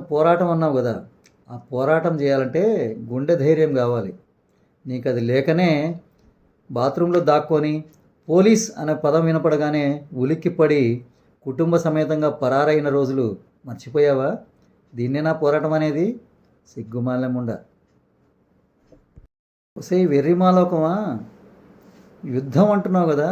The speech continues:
నువ్వున్న యుద్ధభూమి మాదేనే, పిచ్చి మొఖమా, ఎర్రి మొఖమా. యుద్ధం చేయాలంటే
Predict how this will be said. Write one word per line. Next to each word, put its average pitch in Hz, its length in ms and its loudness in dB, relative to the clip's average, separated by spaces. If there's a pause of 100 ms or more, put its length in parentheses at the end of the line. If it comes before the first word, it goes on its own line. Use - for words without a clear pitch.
(1000)
నువ్వున్న 127 460 -4 (1040)
యుద్ధభూమి 165 540 2
మాదేనే, 143 500 0 (640)
పిచ్చి 135 220 -10
మొఖమా, 147 380 -4 (1040)
ఎర్రి 131 220 -4
మొఖమా. 131 380 -4 (1700)
యుద్ధం 131 420 -2
చేయాలంటే 156 480 4